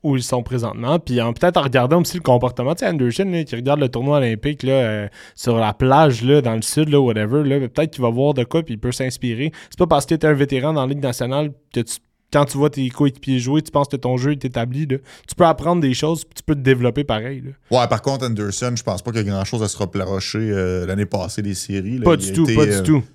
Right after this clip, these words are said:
Speaker 2: il a été vraiment une bougie d'allumage. Moi, je, écoute, ça va me rester longtemps dans la tête, son fameux combat contre Tom
Speaker 1: Absolument,
Speaker 2: Wilson,
Speaker 1: absolument.
Speaker 2: euh, au banc de l'équipe. Euh, les gars, on parle de Slavkovski. Évidemment, le Canadien va reprendre l'action dans les prochains jours.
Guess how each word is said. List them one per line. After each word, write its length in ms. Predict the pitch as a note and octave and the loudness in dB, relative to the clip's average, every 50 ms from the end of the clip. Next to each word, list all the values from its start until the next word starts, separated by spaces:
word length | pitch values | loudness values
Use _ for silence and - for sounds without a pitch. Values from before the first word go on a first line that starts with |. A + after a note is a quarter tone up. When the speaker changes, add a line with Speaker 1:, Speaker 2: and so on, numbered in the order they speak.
| _ _ - _ _ _ _ - | _ _ -20 _ _ _ _ -4
Speaker 2:
il 80 | F2+ | -2
a 40 | G#2 | -2
été 160 | G#2+ - A#2 | 0 0 -2
vraiment 280 | A2 G2+ G#2 G#2 G#2 A2+ | -2 0 0 2 2 2
une 100 | A#2+ A#2 | 2 2
bougie 220 | G#2 F#2+ G#2 G2 | 2 0 -2 0
d'allumage. 600 | G2+ A2+ G#2+ G#2 G2+ G2+ G#2+ A#2 B2+ C3 B2 G#2+ G#2+ | 0 0 2 2 2 2 2 2 2 0 0 0 0
Moi, 180 | A2+ A#2 A2 | 0 0 0
je, 100 | F#2 F2 F2 | -2 -2 -6
écoute, 220 | F#2+ - A#2 G2+ | -4 -4 -4 -4
ça 80 | - F#2+ | -2 -4
va 100 | F#2+ G2 | -2 -2
me 320 | G#2 G#2+ G#2 G2+ G2+ G2 | -2 -2 -2 0 -2 -2
rester 260 | F#2+ G#2 - - A#2 | -2 -2 -4 -4 -4
longtemps 260 | G#2+ G2+ G2+ - A2 A2 | -2 -2 -2 0 0 0
dans 80 | A2 | 0
la 80 | G2+ F#2+ | 0 0
tête, 240 | - A2+ A#2 A#2 - | 0 0 -2 -2 -2
son 160 | - G2 F#2+ | -6 -6 -4
fameux 220 | G2 F#2+ G#2 G#2+ | -4 -2 -2 -2
combat 340 | - - G2 G2 G2+ G#2+ A2 | -2 -4 -4 -2 -2 -2 -2
contre 240 | - G2+ F#2 F2 F#2 | -2 -6 -6 -6 -6
Tom 160 | - - G2 | -4 -2 0
Speaker 1:
Absolument, 300 | G2 G2+ C3+ C3 B2+ C3 | 2 2 2 4 4 4
Speaker 2:
Wilson, 160 | B2+ A#2 G#2 G#2 | 4 2 2 0
Speaker 1:
absolument. 420 | A2 A#2 B2+ B2+ A#2+ A#2 A2 G2 G#2+ - - - | 0 0 0 -2 -2 -2 -4 -8 -10 -12 -6 -2
Speaker 2:
euh, 160 | F#2 F#2+ F#2+ - | 0 0 0 0
au 160 | - G#2+ G2+ | 0 0 0
banc 220 | F#2+ G2 G#2+ A2 G#2+ | 2 4 2 2 4
de 100 | G#2 G2+ | 2 0
l'équipe. 440 | F#2+ G2 F#2 - - G#2+ A2 A2 - - - | 0 -2 -4 0 2 2 2 2 0 -2 0
Euh, 360 | G#2 G2+ G2+ G2+ G2+ G#2+ G#2+ - - | 2 2 2 2 2 0 -4 -4 0
les 100 | B2 A2+ | 0 2
gars, 100 | A2+ D3 | 4 4
on 40 | D3+ | 2
parle 140 | D3 D3+ D3 | 2 0 0
de 60 | C#3+ | 0
Slavkovski. 880 | - - B2+ B2 A2+ - - C#3 B2 A2 G2+ - - - D3+ E3 G3 B3+ C#4+ - | -2 -2 -4 -4 -6 0 2 2 4 4 2 0 -4 -6 -4 -4 -4 -4 -4 -6
Évidemment, 480 | - G2 G2 G#2 G#2+ G#2 A2 B2+ C3 B2+ | -4 -4 0 2 2 4 4 2 2 2
le 100 | A#2+ G#2+ | 2 2
Canadien 380 | - G#2+ G#2 G#2 G#2 G#2 A#2+ | 0 0 -2 -2 -2 -2 -2
va 80 | B2 A#2+ G#2+ | 0 0 0
reprendre 280 | G2+ F2+ G2+ A2 A#2 A2+ | 0 0 0 -2 -2 0
l'action 360 | A2 - G2+ - - C3 C3 | -2 -2 -2 -2 -2 -2 0
dans 100 | B2 G#2+ | 0 0
les 120 | G2+ G2+ | 0 0
prochains 440 | F#2 - G#2+ G#2 - A2 G2+ G2 G2 | -2 -2 -4 -2 0 0 0 2 2
jours. 360 | G2 G#2+ B2 C3+ C#3+ D3 D3+ | 2 2 2 2 2 0 -2